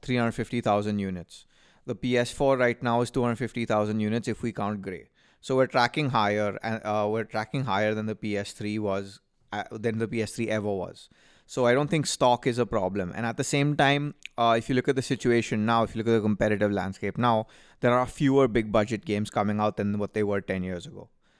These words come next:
So I don't see any of it being, uh, a major concern. The, the, the problem is just ensuring that there's enough stock around.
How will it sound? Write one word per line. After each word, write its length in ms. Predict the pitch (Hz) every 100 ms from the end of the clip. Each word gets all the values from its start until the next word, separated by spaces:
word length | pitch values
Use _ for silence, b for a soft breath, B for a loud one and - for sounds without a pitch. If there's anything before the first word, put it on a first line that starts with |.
| _
So 300 | - 127 117
I 140 | - 117
don't 240 | 139 175
see 360 | - - 123 131
any 220 | 117 120
of 100 | 120
it 280 | 123 - 117
being, 460 | 117 120 117 110 104
uh, 320 | 113 101 98 -
a 80 | 120
major 300 | 120 113 113
concern. 560 | 113 104 110 104 95 - -
The, 100 | 113
the, 400 | 123 113 117 110
the 140 | 117
problem 400 | 107 113 113 127
is 140 | 135 107
just 200 | 113 -
ensuring 360 | 120 117 117
that 120 | 117 104
there's 140 | 107
enough 220 | 98 98
stock 320 | - 110 98
around. 340 | 104 95 90